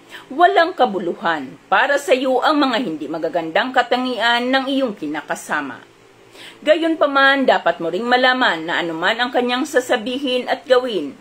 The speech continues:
ay may responsibilidad ka rin bilang kaparihan niya. Ang maswerteng numero ng Libra ay ang onse at ang trese. Yan po ang ating Libra.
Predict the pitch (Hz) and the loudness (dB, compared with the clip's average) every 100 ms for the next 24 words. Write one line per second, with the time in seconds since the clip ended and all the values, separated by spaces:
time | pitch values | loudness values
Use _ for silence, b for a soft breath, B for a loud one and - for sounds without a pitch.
0 | - B B B B 170 180 175 196 254 | -20 B B B B 2 2 2 2 2
1 | 277 233 247 - 226 247 247 247 247 247 | -2 -2 -2 -2 0 2 2 2 2 2
2 | 247 262 285 208 - 277 254 147 143 - | 0 0 -4 -6 -4 0 2 0 -4 -6
3 | 185 - 151 160 196 156 147 123 - - | -4 -2 -4 -4 -8 -8 -10 -12 -18 -20
4 | - _ - _ B B B - 226 349 | -20 _ -20 _ B B B -2 0 2
5 | 359 359 285 277 277 269 269 277 277 294 | 2 2 2 2 2 4 4 4 2 2
6 | 285 214 185 180 151 139 - 170 165 170 | 2 -2 -4 -4 -4 -4 -2 2 2 0
7 | 143 208 233 - 247 233 233 240 - - | -2 -4 -4 -2 0 2 -2 -6 -4 0
8 | 262 - 254 285 294 - 233 254 - 160 | 0 0 0 0 -4 2 4 4 2 -4
9 | 131 - - 160 175 160 156 185 208 208 | -4 -12 -12 -10 -4 -4 -2 -2 -2 -4
10 | 220 233 269 226 160 170 226 160 147 110 | -8 -2 0 0 -4 -8 -8 -6 -6 -6
11 | 78 107 | -10 -12